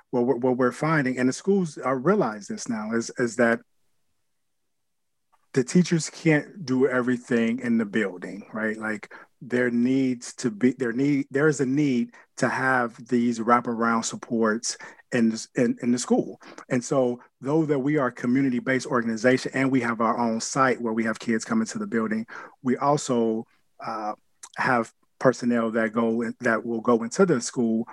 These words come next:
work with that teacher, that child's teacher particularly, in particular. Uh, I will work with the, the, the, the principal, uh, and we will find ways to meet some of the needs. So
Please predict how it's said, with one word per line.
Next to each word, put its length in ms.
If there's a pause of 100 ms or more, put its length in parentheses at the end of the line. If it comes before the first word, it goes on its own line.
(140)
work 380
with 160
that 220
teacher, 460 (180)
that 180
child's 540 (340)
teacher 260
particularly, 580
in 120
particular. 520 (440)
Uh, 360
I 140
will 160
work 220
with 200
the, 140
the, 240 (100)
the, 120
the 140
principal, 640 (380)
uh, 380 (120)
and 200
we 120
will 220
find 500
ways 380
to 100
meet 280
some 240
of 60
the 100
needs. 300
So 380